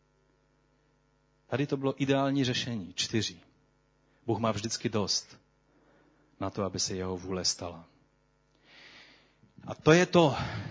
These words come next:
jádro toho, co vám chci říct. Oni byli čtyři, nás je tady, já nevím, nějaké dvě stovky ve sboru a Bůh potřebuje každého jednoho z nás.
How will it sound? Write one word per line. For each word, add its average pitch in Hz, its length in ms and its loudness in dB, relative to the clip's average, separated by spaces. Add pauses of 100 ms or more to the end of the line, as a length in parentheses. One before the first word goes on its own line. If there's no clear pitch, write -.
(100)
jádro 135 380 6
toho, 131 240 4
co 131 120 2
vám 117 160 6
chci 107 220 -2
říct. - 460 -6 (1400)
Oni 123 200 4
byli 113 180 4
čtyři, 143 580 2 (1160)
nás 110 180 2
je 110 80 4
tady, 101 400 2 (720)
já 101 100 -6
nevím, 92 280 -4
nějaké 98 280 -4
dvě 107 160 -2
stovky 135 380 2
ve 135 100 4
sboru 139 460 2 (1800)
a 104 380 0 (1000)
Bůh 90 200 -6
potřebuje 104 400 -2
každého 98 360 -6
jednoho 92 300 -4
z 87 60 -4
nás. 85 420 -6